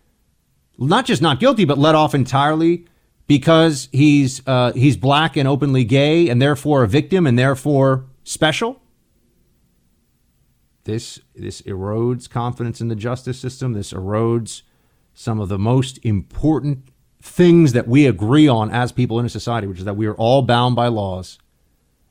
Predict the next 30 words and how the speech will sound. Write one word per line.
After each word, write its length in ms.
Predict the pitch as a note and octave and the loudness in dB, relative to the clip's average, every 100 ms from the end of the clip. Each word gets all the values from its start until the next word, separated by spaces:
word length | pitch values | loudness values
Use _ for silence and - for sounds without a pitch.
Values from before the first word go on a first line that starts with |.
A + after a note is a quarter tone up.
| - | -6
and 120 | G#2+ | -2
we 120 | G#2+ | -2
are 100 | G2+ | -2
all 280 | A2 A2+ A#2 | -2 -2 -2
to 120 | A2+ | -4
be 100 | A2 | -4
held 260 | G2+ A2 G2+ | -4 -4 -6
accountable 580 | F#2 A2 A2+ G#2 F#2+ F#2 | -8 -4 -4 -4 -8 -12
for 380 | - G2 G2 F#2+ _ _ _ _ | -12 -10 -10 -10 _ _ _ _
serious 540 | - D3 C#3 B2 A2+ | -2 2 4 4 0
violations 720 | A2+ G#2 G#2 G#2 G2+ G2 F2 | -4 -4 -4 -6 -6 -10 -10
of 120 | F2+ | -12
law. 320 | F2+ E2 - - _ _ _ _ _ - | -12 -12 -14 -18 _ _ _ _ _ -12
Uh, 140 | F#2+ | -10
at 140 | - C3 | -2 2
least 220 | B3 C4 | 2 2
held 180 | F#3+ C#3 | -2 -2
accountable. 320 | C3 C#3+ F#2 | -4 -4 -4
I'm 80 | A2+ | -4
not 160 | G3+ | -4
saying 180 | - A#3+ | -2 -6
Smollett 380 | - G3 F#3+ F#3+ | -2 -2 0 0
should 100 | F#3 | 0
have 80 | E3+ | 0
gone 140 | E3 | 0
to 60 | E3+ | -2
prison 300 | - A#2+ B2 | 0 2 0
for 120 | A2 | -4
twenty 260 | - A#2 A2+ | -4 -2 0
years. 420 | G2 F#2+ F#2 | 0 -2 -6